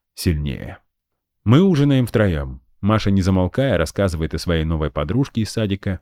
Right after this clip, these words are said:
Мы с Катей слушаем, изредка переглядываясь. Всякий раз она смущённо отводит глаза. "Что у тебя с работой, Кать?" Она передёргивает плечами.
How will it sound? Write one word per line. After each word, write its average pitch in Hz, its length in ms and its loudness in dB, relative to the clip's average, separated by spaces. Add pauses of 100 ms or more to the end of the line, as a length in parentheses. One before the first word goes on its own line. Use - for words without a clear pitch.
(140)
Мы 143 160 0
с - 40 -4
Катей 92 300 -2
слушаем, 107 640 -2 (180)
изредка 95 600 0 (120)
переглядываясь. 78 840 -4 (280)
Всякий - 320 0
раз 104 220 0
она 78 160 -2
смущённо 104 580 -2
отводит 73 640 -6
глаза. 73 520 -6 (680)
"Что - 220 2
у 151 80 4
тебя 117 180 2
с - 80 -2
работой, 82 400 0
Кать?" - 280 -8 (500)
Она 92 240 2
передёргивает 82 680 0
плечами. 65 520 -6